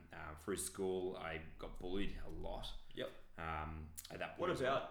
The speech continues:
Speaker 2: if you're okay, go on, Sam.
Speaker 1: Yeah, oh, mate, I'm happy to deep dive in pretty much any topic.
Speaker 2: Cool.
Speaker 1: Um, so yeah, at that point in time, it was actually about, um, the, I was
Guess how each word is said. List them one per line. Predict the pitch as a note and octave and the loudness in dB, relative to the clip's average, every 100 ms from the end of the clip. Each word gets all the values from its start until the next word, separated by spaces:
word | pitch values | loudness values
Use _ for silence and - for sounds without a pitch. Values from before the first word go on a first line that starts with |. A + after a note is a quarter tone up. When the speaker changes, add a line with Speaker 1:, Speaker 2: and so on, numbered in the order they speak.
| - | -8
Speaker 2:
if | - | -8
you're | G2 | -6
okay, | F#2 F2 F2+ | -4 -4 -4
go | F#2 | -6
on, | F2+ | -6
Sam. | G#2 | 4
Speaker 1:
Yeah, | C3+ G#3 C#3 B2 | 8 10 10 8
oh, | G2+ | 8
mate, | G2+ E2+ | 4 6
I'm | F#2 F#2+ F2 D#2 - - - - | 4 4 0 -6 -10 -16 -16 2
happy | - A#2+ A#2+ G#2 | 8 10 8 4
to | |
deep | F2+ G#2 G#2+ | 4 4 6
dive | F#2+ | 4
in | F#2 | 4
pretty | F2 F#2+ | -2 -2
much | F2 - | -4 -4
any | F2 | -4
topic. | D#2+ D#2+ F2 - - - | -2 -6 -8 -12 -14 -8
Speaker 2:
Cool. | G#2+ | 2
Speaker 1:
Um, | G2+ G2+ G#2 G#2+ | 6 8 6 2
so | - B2 | 8 8
yeah, | B2 B2+ D3 | 10 10 10
at | C3+ | 10
that | C#3+ | 8
point | D3+ D3 | 6 2
in | A#2+ | 2
time, | A2 B2 | 4 6
it | A2+ | 6
was | G#2 | 4
actually | G#2 G#2+ | 4 4
about, | F#2 F#2+ F#2 F2+ - | 6 6 6 4 2
um, | F2 E2+ E2+ F2 - - - - G2+ | 0 2 0 -4 -8 -10 -14 -8 0
the, | G2+ F#2+ | 4 4
I | |
was | F#2 | 2